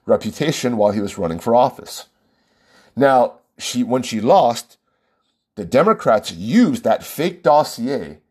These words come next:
as a way to spy on the Trump campaign and as a, and as a way to, um, impeach Donald Trump. Unfortunately,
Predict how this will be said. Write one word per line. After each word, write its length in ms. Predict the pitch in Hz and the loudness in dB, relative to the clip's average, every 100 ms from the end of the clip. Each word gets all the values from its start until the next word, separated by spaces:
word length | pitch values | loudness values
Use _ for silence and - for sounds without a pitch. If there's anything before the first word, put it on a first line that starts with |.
| _ _ _ _ - | _ _ _ _ 0
as 180 | 120 123 | 2 4
a 60 | 127 | 2
way 160 | 135 | 0
to 120 | 127 | -2
spy 760 | 95 - - 170 175 101 90 90 - | -8 -8 0 2 4 0 -4 -12 -10
on 140 | 110 | -10
the 80 | 107 | -10
Trump 380 | - 147 - - | -6 -6 -6 -10
campaign 580 | 117 98 - 80 85 - - - | -10 -10 -10 -8 -8 -10 -20 -6
and 160 | 87 127 | 0 2
as 140 | 120 | 2
a, 100 | 127 - - | 0 -2 0
and 160 | 120 | 2
as 160 | 127 156 | 4 2
a 80 | 160 | 0
way 440 | 180 156 131 123 _ _ _ _ - | 0 -2 -2 -6 _ _ _ _ -6
to, 500 | 151 139 131 117 - _ _ _ _ _ - | -2 0 0 -4 -10 _ _ _ _ _ 0
um, 360 | 110 110 101 - | 2 2 0 -2
impeach 720 | 117 117 - 170 - - - 113 - 104 | -2 -2 -2 -2 -2 -10 -12 -18 -20 -2
Donald 480 | 104 104 104 107 - | 0 2 0 -6 -12
Trump. 440 | - 156 120 - - _ _ _ _ _ _ _ - | -4 -4 -4 -10 -20 _ _ _ _ _ _ _ -6
Unfortunately, 960 | 110 113 151 185 - 107 62 95 101 | -4 2 2 2 0 -4 -2 -6 -8